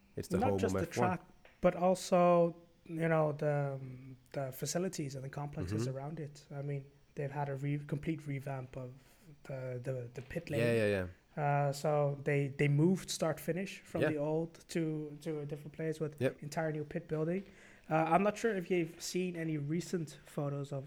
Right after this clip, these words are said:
Speaker 2: Silverstone, but to the left of the start finish straight, they're building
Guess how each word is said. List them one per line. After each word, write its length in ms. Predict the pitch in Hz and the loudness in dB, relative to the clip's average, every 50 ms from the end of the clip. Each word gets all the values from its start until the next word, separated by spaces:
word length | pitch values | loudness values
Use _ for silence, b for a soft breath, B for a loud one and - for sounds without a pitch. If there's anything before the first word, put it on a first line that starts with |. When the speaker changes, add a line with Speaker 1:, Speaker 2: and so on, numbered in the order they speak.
| 139 - | -12 -14
Speaker 2:
Silverstone, 460 | - - 156 147 147 - - 147 139 | -10 -8 -8 -8 -8 -6 -6 -4 -2
but 220 | 135 139 139 - b b b b b b b b | -2 -2 -4 -4 b b b b b b b b
to 140 | - - 240 | 2 4 6
the 100 | 208 214 | 6 6
left 480 | 185 160 156 170 220 190 - - - - | 4 6 4 2 0 -2 -6 -10 -10 -10
of 140 | 156 147 - | -10 -4 -4
the 100 | 156 143 | -4 -2
start 240 | - - 147 139 - | 0 -2 -2 -4 -4
finish 300 | - 165 143 127 120 - | -6 -6 -4 -4 -8 -10
straight, 420 | - - 131 131 147 180 - - - - _ | -10 -8 -6 -6 -6 -8 -10 -16 -20 -10 _
they're 160 | - 156 147 | 0 0 0
building 680 | 139 147 - 170 175 180 175 160 156 151 143 135 135 | 0 2 0 2 2 2 2 2 2 2 0 -2 -6